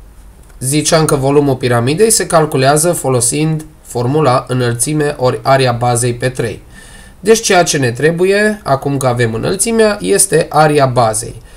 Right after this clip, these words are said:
Area triunghiului A B C, acesta fiind un triunghi echilateral, este dată de formula latură la a doua radical din trei pe patru.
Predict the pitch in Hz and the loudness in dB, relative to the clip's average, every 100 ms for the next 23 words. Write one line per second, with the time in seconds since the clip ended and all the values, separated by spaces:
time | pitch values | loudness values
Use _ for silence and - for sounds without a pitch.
0 | - - - 156 165 139 135 139 135 127 | -20 -10 2 4 4 2 0 0 0 0
1 | 120 117 - - 123 120 113 - - 117 | 0 -2 -4 0 0 0 -4 -4 -6 -2
2 | 196 214 - - - - - - - - | -2 -4 -8 -20 -20 -20 -20 -20 -20 -20
3 | - - - - - - - - - - | -20 -20 -20 -20 -20 -20 -20 -20 -14 0
4 | 147 - 151 151 139 139 139 135 127 123 | 0 2 0 2 0 0 0 0 -2 -2
5 | 135 135 123 - 123 120 113 110 110 117 | -2 -2 -4 -4 -6 -4 -6 -6 -4 0
6 | - 220 214 - 165 165 156 147 151 139 | 2 2 -2 -6 -4 -2 -2 0 0 0
7 | 131 120 113 117 185 196 185 - 151 160 | -2 -2 -4 -4 -2 0 0 -2 0 0
8 | 156 147 131 120 117 123 160 156 139 120 | 2 0 2 2 0 2 2 4 2 0
9 | 117 135 135 120 113 120 123 123 120 - | -2 -2 0 -2 -6 -2 0 -2 -6 -16
10 | - - - - 180 175 104 98 - - | -20 -20 -20 -6 -4 -2 -2 -4 -8 -12